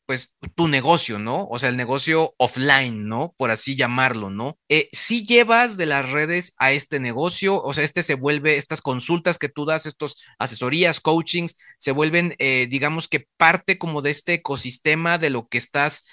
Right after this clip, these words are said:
ofreciendo, se vuelve complementario, te generan más negocio.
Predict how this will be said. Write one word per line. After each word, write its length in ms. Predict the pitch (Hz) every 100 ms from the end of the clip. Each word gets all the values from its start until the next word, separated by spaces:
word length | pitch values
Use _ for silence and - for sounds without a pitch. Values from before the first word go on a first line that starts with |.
| _ _ _
ofreciendo, 1040 | 139 - 131 123 - 180 196 196 196 190
se 100 | 165
vuelve 240 | 151 156 156
complementario, 840 | 139 123 120 120 120 170 180 180
te 140 | 156
generan 340 | - 139 151 147
más 200 | 143 135
negocio. 560 | 131 151 170 196 190